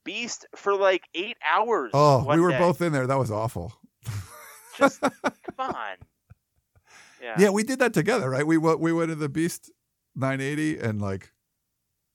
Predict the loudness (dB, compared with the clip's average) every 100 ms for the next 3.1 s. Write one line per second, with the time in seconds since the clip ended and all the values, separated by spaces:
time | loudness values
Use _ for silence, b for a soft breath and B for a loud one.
0 | _ 0 2 2 0 0 -2 -2 -4 -8
1 | _ _ _ _ _ _ -4 -2 0 -2
2 | -4 -4 0 0 0 -4 -8 _ _ -10
3 | -8